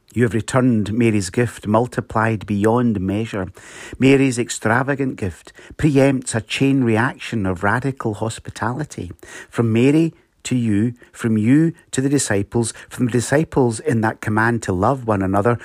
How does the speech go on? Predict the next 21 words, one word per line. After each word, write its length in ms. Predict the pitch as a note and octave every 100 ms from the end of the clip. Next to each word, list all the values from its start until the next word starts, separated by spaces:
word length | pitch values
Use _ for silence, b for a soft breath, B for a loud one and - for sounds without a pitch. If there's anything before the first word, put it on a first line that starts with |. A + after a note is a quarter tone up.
| B B
back 260 | B2 D3 -
to 100 | C#3
the 120 | C#3+
world. 380 | D#3 D#3+ G2 - _ _ _ _ _ _ - - _ -
And 140 | C3
when 160 | B2+ A#2
Judas 320 | D3+ G3 -
complains, 840 | - C3 - A2 F#2 D2 - - - _ _
and 160 | A2+ G2+
you 140 | C3+
quote 320 | - - C#3
scripture 420 | - - - - G2
back 360 | - G2+ -
to 120 | -
him, 260 | G2 F#2+ D2 - B
"The 80 | A2+
poor 460 | - D3 C3 G#2+ F2+ B B
always 380 | - A2 G#2 F#2+
being 240 | - G2+
with 200 | F2+ A2+
us," 380 | - D2+ - -